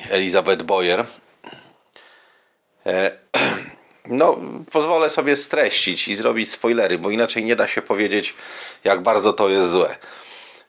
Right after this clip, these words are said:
Pierwsze dwie trzecie tekstu jest o, e, dziewczynie, która dorastała w zamku i okazało się, że ma moc.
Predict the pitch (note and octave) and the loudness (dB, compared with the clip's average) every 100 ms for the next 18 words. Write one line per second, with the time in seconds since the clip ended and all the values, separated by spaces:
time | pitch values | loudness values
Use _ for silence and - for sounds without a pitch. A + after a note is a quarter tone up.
0 | _ - B2 B2+ C3 A2+ A2+ A#2 - A2 | _ -2 0 2 0 0 0 0 2 0
1 | G#2 - G#2+ - A#2 G2+ G2 F#2+ - - | 0 0 0 -2 0 2 2 2 -2 -4
2 | - G2 G2 - - - - - - - | 0 4 2 0 -14 -20 -20 -20 -20 -20
3 | _ - F2+ F#2 F#2+ F#2 - - - F#2+ | _ -6 0 2 2 0 -4 -12 -8 -2
4 | G#2+ - A#2 A2 G2+ - G#2+ G2 F2+ G2+ | 0 0 0 2 0 0 0 2 2 2
5 | G2 - G#2 F#2+ F#2 G2 G2+ F2+ - A#2+ | 2 2 4 6 4 4 2 0 0 2
6 | A2 F2 - G2 G#2+ G2+ - F#2 G#2 A2 | 2 0 -2 0 0 -2 -4 -4 -2 0
7 | G#2 E2+ - - | 0 -2 -4 -12